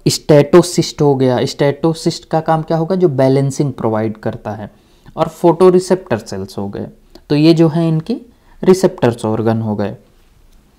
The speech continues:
अब रिप्रोडक्शन सिस्टम इनका देख लेते हैं एनिलिड्स के। Mostly कैसे होते हैं?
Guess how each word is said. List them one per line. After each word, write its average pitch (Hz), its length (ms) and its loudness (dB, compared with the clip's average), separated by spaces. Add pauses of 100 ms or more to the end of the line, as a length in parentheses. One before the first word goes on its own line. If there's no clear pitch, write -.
(1040)
अब 156 180 4
रिप्रोडक्शन 175 720 6
सिस्टम 123 420 0
इनका 117 260 2
देख 107 320 0
लेते 110 220 -4
हैं 113 220 -2
एनिलिड्स 110 500 -2
के। - 200 -12 (840)
Mostly 165 500 2
कैसे 165 300 2
होते 156 300 -2
हैं? 160 300 -6